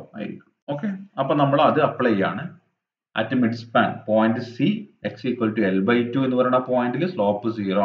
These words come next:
ആണ്. So, dy വൈ by ഡി എക്സ് സീറോ ആണ് അല്ലേ? അപ്പൊ നമ്മൾ ഡയറക്റ്റ് ആയിട്ട് ഡി വൈ by ഡി എക്സിന് സീറോയും X-ന് L by two ഈ ഒരു ഇക്വേഷനിൽ, ഈ ഒരു ഇക്വേഷനിൽ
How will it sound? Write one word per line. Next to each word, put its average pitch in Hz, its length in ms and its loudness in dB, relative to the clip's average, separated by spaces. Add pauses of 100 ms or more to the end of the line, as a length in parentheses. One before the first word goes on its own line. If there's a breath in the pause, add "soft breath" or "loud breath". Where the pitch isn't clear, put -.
ആണ്. 85 140 -4 (160)
So, 120 80 -4 (160)
dy 92 80 -2 (100)
വൈ 95 100 2 (100)
by 98 160 2
ഡി 104 160 2
എക്സ് 98 220 -4 (720 soft breath)
സീറോ 147 300 8
ആണ് 90 120 0
അല്ലേ? 113 140 4 (400)
അപ്പൊ 143 200 -4
നമ്മൾ 143 220 6 (340)
ഡയറക്റ്റ് 120 460 6
ആയിട്ട് 117 260 2 (500)
ഡി 117 80 6 (100)
വൈ 123 160 6
by 123 160 4
ഡി 127 80 4
എക്സിന് 120 340 -2
സീറോയും 107 480 4 (100)
X-ന് 120 260 -4 (100)
L 98 40 -2 (120)
by 107 80 0 (160)
two 127 60 -4 (300)
ഈ - 20 -2 (140)
ഒരു 104 160 0
ഇക്വേഷനിൽ, 98 580 -8 (1120)
ഈ 113 120 0
ഒരു 104 140 0
ഇക്വേഷനിൽ 98 460 -6